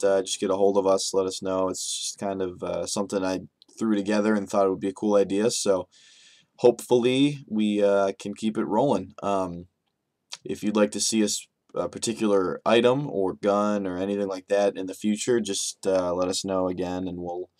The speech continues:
try our best to get a hold of one and do a little review on it.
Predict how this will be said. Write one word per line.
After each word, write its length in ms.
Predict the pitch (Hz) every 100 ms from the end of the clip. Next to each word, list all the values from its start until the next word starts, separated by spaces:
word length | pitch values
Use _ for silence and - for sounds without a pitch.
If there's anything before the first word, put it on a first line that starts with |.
| - _ _ _ -
try 200 | 107 101
our 120 | 92
best 360 | 92 101 -
to 80 | -
get 140 | 98 101
a 60 |
hold 220 | 101 104
of 80 | 101
one 200 | 101 107
and 160 | 104 101
do 260 | 104 104
a 240 | 101 101 101
little 180 | 104 104
review 360 | 104 107 113
on 140 | 98
it. 80 | 87